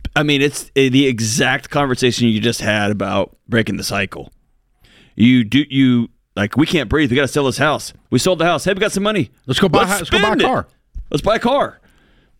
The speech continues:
Speaker 2: Oh,
Speaker 1: And
Speaker 2: let's get pregnant and then buy another car.
Speaker 1: And it's like, "Oh, I can't breathe again." Well, what are we gonna do now? We gotta sell the car and do this and do this. "Hey, we got some more money. Let's go get a"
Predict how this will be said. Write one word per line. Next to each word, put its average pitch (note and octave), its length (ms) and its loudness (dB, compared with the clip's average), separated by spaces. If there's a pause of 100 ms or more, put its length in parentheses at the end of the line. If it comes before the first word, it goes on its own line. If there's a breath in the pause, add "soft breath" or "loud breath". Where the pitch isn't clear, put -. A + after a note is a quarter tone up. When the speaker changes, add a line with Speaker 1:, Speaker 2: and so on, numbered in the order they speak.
(160)
Speaker 2:
Oh, B3+ 60 2
Speaker 1:
And C#3 180 4
Speaker 2:
let's - 140 0
get C#4 160 0
pregnant C4+ 400 -2 (160)
and F3 120 4
then D4 140 0
buy C4+ 160 0
another D#4 220 -2
car. F#3 140 -2
Speaker 1:
And C3+ 80 4
it's E3+ 120 2
like, E3 140 -2
"Oh, G3+ 60 0
I G#3 120 -2
can't G#3+ 200 -4
breathe B3+ 220 2
again." C3 300 -4
Well, D#3+ 280 0
what D#3 140 0
are F3+ 40 2
we E3+ 40 2
gonna F3 120 2
do F3+ 80 2
now? E3 180 -2
We E3+ 60 -8
gotta D3+ 100 2
sell G3 180 2
the F#3+ 80 -2
car A3 240 2
and F#3+ 80 2
do G3+ 100 2
this A3 200 2
and F#3+ 100 0
do G#3+ 60 4
this. A3 300 2
"Hey, A3 120 2
we B3 60 -2
got A3+ 160 -4
some A#3 80 0
more B3 100 0
money. B3+ 220 2
Let's A3+ 160 0
go B3+ 120 2
get A#3 140 2
a" - 180 -2